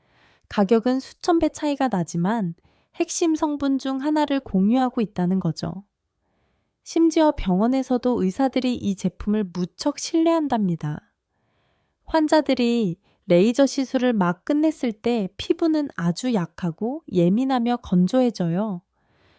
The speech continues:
그럴 때 의사들은 보통 얇은 보습막을 발라 피부를 진정시키고 수분을 지키라고 조언하죠. 거의 자극이 없기 때문에 이렇게 민감해진 피부에는 가장 안전한 선택이거든요.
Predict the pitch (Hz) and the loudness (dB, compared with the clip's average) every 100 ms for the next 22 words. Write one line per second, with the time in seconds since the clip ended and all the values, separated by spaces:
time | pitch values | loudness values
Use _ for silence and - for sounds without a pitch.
0 | _ - 247 247 277 208 196 254 - 233 | _ 2 4 4 4 2 2 -2 0 0
1 | 226 214 196 - - 262 262 180 165 175 | 0 -2 -6 -6 -4 -4 -2 -2 0 0
2 | 247 262 254 202 185 226 220 180 170 208 | 0 0 0 -2 -2 -2 -2 -2 -2 -2
3 | 214 170 160 214 262 - - 330 311 302 | -2 -2 -2 -4 -6 -8 -4 -2 0 -2
4 | 294 - 185 180 226 240 - - 175 233 | -4 0 0 2 0 -4 -8 -8 -4 -4
5 | 285 - 330 320 311 302 - - - 185 | -6 -6 -6 -2 -2 -2 -6 -12 -6 -4
6 | 170 196 - 208 214 202 165 151 160 - | -2 -4 -2 0 2 0 -2 -6 -10 -14
7 | _ _ _ _ _ _ _ _ - 202 | _ _ _ _ _ _ _ _ 0 2
8 | 233 277 - 202 202 220 240 185 190 277 | 4 2 -2 -2 -2 0 0 -2 -2 -6
9 | - 254 185 165 226 180 170 _ _ _ | -4 -2 0 0 -2 -6 -8 _ _ _
10 | - 226 247 262 262 196 185 254 277 269 | -2 0 2 2 2 2 2 2 0 -2
11 | - 254 254 320 302 262 226 247 269 - | -2 -6 -4 -6 -4 -2 -2 -4 -6 -8
12 | - 175 - - 170 175 269 285 269 262 | -6 0 0 2 0 2 0 -2 -2 -6
13 | - 254 202 175 170 160 202 247 | -4 -4 0 -2 -2 -2 -2 -4